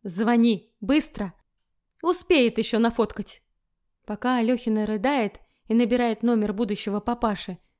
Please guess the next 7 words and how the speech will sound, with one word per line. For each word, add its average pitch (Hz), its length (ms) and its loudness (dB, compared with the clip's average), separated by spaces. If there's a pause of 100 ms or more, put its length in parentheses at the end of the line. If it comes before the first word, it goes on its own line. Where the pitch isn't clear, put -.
(240)
я 311 160 0
наливаю 269 460 2
себе 214 240 -4
кофе, 269 460 -2
а 208 80 -2
ей 226 200 0
водички. 208 600 -6